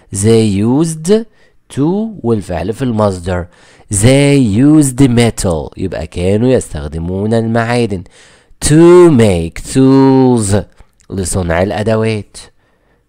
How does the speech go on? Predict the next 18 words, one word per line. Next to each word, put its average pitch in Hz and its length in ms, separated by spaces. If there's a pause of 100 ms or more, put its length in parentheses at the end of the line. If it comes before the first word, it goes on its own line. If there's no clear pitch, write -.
(120)
نعمل 95 200
جملة 117 200
كمان. 113 400 (480)
They 110 880
used 156 760 (100)
it، 98 600 (120)
وكانوا 95 520
يستخدمون 85 960
المعدن. 113 640 (800)
To 170 540
make 110 680
weapons، 117 1040 (680)
لصناعة 113 1160 (160)
الأسلحة. 107 880 (140)
To 113 40
make 110 640
weapons 98 580 (200)
too. 165 380